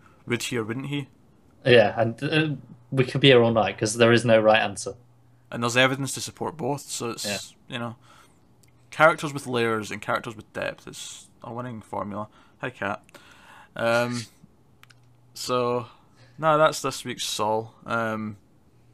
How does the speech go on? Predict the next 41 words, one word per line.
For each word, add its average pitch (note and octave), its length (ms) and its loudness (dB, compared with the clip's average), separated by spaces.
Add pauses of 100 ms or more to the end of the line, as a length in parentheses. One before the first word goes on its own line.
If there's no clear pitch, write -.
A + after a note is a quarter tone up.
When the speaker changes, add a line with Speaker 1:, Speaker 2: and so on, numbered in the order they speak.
(920)
Speaker 1:
I've G#3 100 2
been G#3 100 0
really C3+ 160 2
enjoying A2+ 280 -2
this G#2 120 -6
season. C3 220 -2
I, C3+ 60 2
th-, D3 120 0
I C#3 60 2
think E3+ 180 -4
some B2+ 220 -4
people D3+ 380 -6 (500)
are - 100 -6
probably B2+ 560 -2
disappointed A2+ 680 -6
that A2 100 -6
it's - 160 -8
not A2+ 240 -2
as, G#2+ 160 -6
uh, G2 360 -2 (840)
action-packed, E3 840 2 (320)
I C#3+ 80 -6
guess. D#3 460 0 (340)
With, C3 120 4
Speaker 2:
I D3 40 2
feel F3+ 260 8
Speaker 1:
like E3+ 120 10
Speaker 2:
like D3+ 60 2
they'll D3+ 160 6
get D3 160 4
their A#2+ 120 4
kick A#2 340 -2
from A2+ 240 -2
that A2 240 2
with A#2 220 -4
the, G#2+ 260 4
the - 80 0
Mike G#2+ 280 0
stuff - 380 -2
coming A2 260 2
up. G#2+ 200 -4